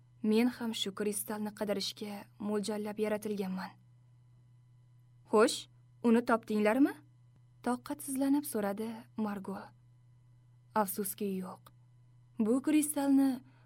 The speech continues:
quyosh tizimidan topa olmaganmiz, dedi droid.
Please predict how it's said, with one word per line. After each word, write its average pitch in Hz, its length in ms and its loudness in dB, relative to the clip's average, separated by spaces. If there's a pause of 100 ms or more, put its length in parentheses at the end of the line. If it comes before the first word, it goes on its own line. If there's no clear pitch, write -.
(160)
quyosh 220 400 6
tizimidan 240 560 2
topa 196 240 -6
olmaganmiz, 214 720 -2 (1040)
dedi 214 340 2
droid. 190 480 -8